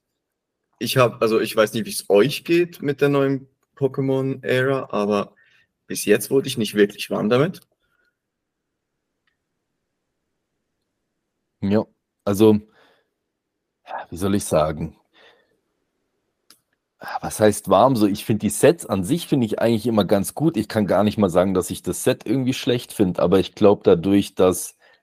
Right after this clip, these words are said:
Speaker 2: das Interesse allgemein so krass abgefallen ist an Pokémon, find ich, ist
Speaker 1: Mhm.
Speaker 2: man insgesamt so ein bisschen, ja, wie soll ich sagen, so ein bisschen abgedriftet, so will ich jetzt mal dazu sagen. Also ich hab jetzt auch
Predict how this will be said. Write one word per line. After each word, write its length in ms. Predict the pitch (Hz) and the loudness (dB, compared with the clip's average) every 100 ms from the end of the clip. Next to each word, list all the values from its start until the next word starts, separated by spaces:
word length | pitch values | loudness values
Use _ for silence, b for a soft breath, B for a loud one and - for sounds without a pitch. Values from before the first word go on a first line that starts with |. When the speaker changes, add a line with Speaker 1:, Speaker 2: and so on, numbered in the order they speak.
| _ | _
Speaker 2:
das 200 | 101 - | -8 -6
Interesse 880 | - 101 95 87 98 127 - 175 - | -4 -2 4 4 6 2 2 -4 2
allgemein 840 | 95 92 98 90 85 107 151 175 | 2 4 0 2 2 4 2 0
so 500 | 160 156 151 156 160 160 | 0 2 2 2 0 -4
krass 360 | - 143 147 | -2 -2 -2
abgefallen 720 | - 139 - 147 - 135 139 107 | -4 -6 -4 -6 0 2 2 -2
ist 200 | 135 - | -4 -4
an 160 | 131 | -6
Pokémon, 680 | - 139 135 139 135 143 143 _ _ _ _ _ _ | 0 -2 0 0 2 0 -4 _ _ _ _ _ _
find 200 | 120 107 | 0 0
ich, 120 | 101 | 0
ist 160 | 107 107 | -2 2
Speaker 1:
Mhm. 60 | |
Speaker 2:
man 140 | 113 90 | 2 2
insgesamt 640 | 107 - 90 98 120 143 | -4 -4 0 4 4 2
so 120 | - | 0
ein 140 | 135 104 | 0 0
bisschen, 760 | 127 - - 113 113 117 110 _ _ _ _ _ _ _ _ _ _ _ _ _ _ _ _ | -2 -4 0 2 2 -2 -8 _ _ _ _ _ _ _ _ _ _ _ _ _ _ _ _
ja, 360 | - - - - | -20 -16 -14 -12
wie 60 | 87 | -2
soll 180 | 110 131 | 0 0
ich 80 | |
sagen, 260 | - 78 82 | 2 2 2
so 60 | 80 | -2
ein 80 | |
bisschen 240 | 82 - 95 | -4 -4 -8
abgedriftet, 840 | - - 123 113 120 110 - 104 | -8 0 0 2 4 4 6 4
so 220 | - 104 98 | 4 2 2
will 100 | 92 | 0
ich 80 | |
jetzt 180 | 107 - | -4 0
mal 100 | 104 | 2
dazu 300 | 95 - 110 | 2 0 -2
sagen. 360 | 87 90 92 92 | 4 6 6 4
Also 140 | 87 | -2
ich 120 | 90 | 0
hab 120 | 104 - | 0 0
jetzt 220 | - - | -4 2
auch 300 | 107 113 | 2 2